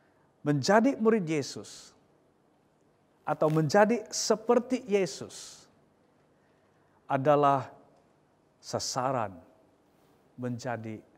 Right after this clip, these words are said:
murid Yesus yang sejati. Sasaran murid Yesus sejati adalah menjadi seperti Yesus. Dan dalam kelas pemuridan S M Y ini, saya percaya kita akan dibimbing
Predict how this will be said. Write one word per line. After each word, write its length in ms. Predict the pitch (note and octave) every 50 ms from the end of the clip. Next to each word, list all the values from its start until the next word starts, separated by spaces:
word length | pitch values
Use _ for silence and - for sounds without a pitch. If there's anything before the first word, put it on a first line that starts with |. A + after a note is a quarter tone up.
| _ _ _ -
murid 320 | B2 A#2+ A#2+ A#2 A2 G#2+ A2
Yesus 560 | A2 G#2+ G2+ - - G#2 F#2+ - - - _ _ _ _ _ _ _ _ _
yang 140 | - A2 G2+ G2
sejati. 540 | - A2 G2 - G2+ F2+ F2 _ - E2+ F2 _ _ _ _ _ _ _ _ _ _ _ _ _ _
Sasaran 800 | - - - E3+ D#3 - - A3 G#3+ A3+ A#3 A#3+ B3 A#3+ A#3 A3+
murid 320 | - F3 F3 F#3+ F#3 E3+ D3+
Yesus 320 | F3 E3+ D#3+ F3+ E3 -
sejati 480 | - D3 B2 A#2+ C#3+ C#3+ C#3 - C#3+ C3
adalah 480 | C3+ C3 A#2+ B2 A#2+ A2+ A2 G#2 G2 - _ _ _ _ _ _
menjadi 440 | - B2+ A#2 A2+ - A#2+ A2+ G#2+ B2 -
seperti 600 | - - - A2+ - - A2 G#2 - A2 G2 F2+
Yesus. 560 | F2+ E2+ - - G2 - - - - - _ _ _ _ _ _ _ _ _ _ _
Dan 240 | - B2+ A#2+ B2 C#3
dalam 160 | D3+ D#3 E3+
kelas 320 | - - G3+ G3+ - -
pemuridan 640 | - G3 F#3 F3+ F3+ F3+ F3 E3+ F3 F3 F3 E3+ E3+ F3 - _ _ _ _
S 200 | - D3 - -
M 120 | D#3 D#3 D3+
Y 240 | D3+ D3 C#3+ C3+ C#3+
ini, 200 | C3 A#2+ G#2+ G#2 G#2+ _ _ _ _ _ _ _ _ _ _ _
saya 200 | - - - D3+
percaya 680 | D3+ D3+ D#3+ D3 C3 - C#3+ C3+ C3+ C3+ C3 B2+ B2 - - - - - _ _ _
kita 280 | - C#3+ C3 - C#3 B2+ C3+
akan 340 | C3 B2+ - C#3 C3+ C3 B2
dibimbing 520 | A#2 A2 A#2+ A#2+ A2+ G#2+ A2 G#2 G2 E2+